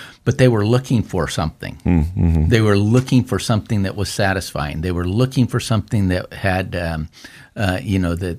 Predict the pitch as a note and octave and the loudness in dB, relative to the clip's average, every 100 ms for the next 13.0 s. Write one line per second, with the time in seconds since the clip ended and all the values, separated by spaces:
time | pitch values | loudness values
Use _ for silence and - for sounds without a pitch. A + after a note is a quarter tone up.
0 | - C#3+ A2 G2 F#2 - F#2 D#2+ - _ | -10 -10 -4 -2 -2 -2 -2 -4 -8 _
1 | _ _ - F2 - G#2 G#2 - - F2 | _ _ -4 -2 0 0 -2 -8 -6 -4
2 | C2+ C#2 - - - _ - G2 F#2 F#2+ | -4 -8 -14 -20 -20 _ -2 0 0 -2
3 | - G#2 G2 A#2 G2+ G2+ F#2+ - - - | -2 -2 2 2 4 2 0 -6 -20 -20
4 | - - C#3+ G2 F#2 G2 F#2 E2+ E2+ _ | -20 -10 -4 -2 0 0 0 -4 -8 _
5 | - G#2+ F2 - - - G2 F#2 G#2 A#2+ | -4 -2 -2 -4 -10 -4 -2 2 2 4
6 | A#2 F#2 F2+ D#2+ E2 F#2 G2+ A2+ - G2+ | 4 2 2 0 -2 0 0 0 -2 -2
7 | F#2 F#2+ F2+ F#2 F2 F2 E2 F#2+ F2 D2+ | 0 0 0 0 -2 -2 -2 0 0 -2
8 | D#2+ D#2+ E2 D#2 F2 F2+ F2 F2+ F2 E2 | -4 -4 -4 -2 0 0 -2 -4 -4 -4
9 | F2+ E2+ E2+ E2+ E2+ F2 E2+ E2+ D#2+ D#2+ | -4 -4 -4 -4 -4 -4 -2 -2 -4 -6
10 | D#2+ D2+ - - D#2+ D2 D2+ - B2 G#2+ | -6 -6 -6 -2 0 0 -2 -2 2 4
11 | G#2 G2 - - - F3 D3 D3+ D3 C3 | 4 2 -6 -6 -2 0 2 2 2 2
12 | B2+ G#2 G2+ - A#2+ G#2+ F#2+ A#2 G2+ G2 | 2 2 0 2 2 2 0 0 2 0